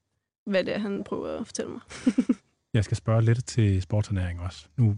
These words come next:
Speaker 2: der er ikke så meget tid tilbage, så det kan ikke blive så frygteligt detaljeret, men der er jo nogle ting, som man kunne tænke for oplagt i nogle, sådan nogle som jeres situation. Det kunne være sådan, som man kunne bruge koffein til konkurrencedagen, eller bruge beta-alanin, eller bruge bikarbonat. Øh, der er også nogle andre ting, der kunne være på spil,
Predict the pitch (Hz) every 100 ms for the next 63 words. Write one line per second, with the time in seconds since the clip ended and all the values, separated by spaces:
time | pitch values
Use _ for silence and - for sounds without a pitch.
0 | - 113 107 110 110 131 113 104 107 107
1 | 107 113 117 104 - 113 104 101 101 117
2 | 90 92 113 135 131 - 151 - 117 110
3 | 117 127 131 110 135 131 113 113 127 117
4 | 113 123 113 113 117 113 127 107 98 135
5 | 113 - - - - _ - 113 104 107
6 | 104 98 - 101 - 107 123 170 123 98
7 | _ _ - _ - 123 117 110 110 123
8 | 123 117 101 98 101 90 92 127 139 139
9 | 123 113 117 95 101 131 98 90 101 92
10 | 87 85 131 143 120 104 110 101 87 _
11 | _ _ _ _ _ _ 131 95 90 92
12 | 92 104 98 101 101 107 95 - 92 92
13 | - 107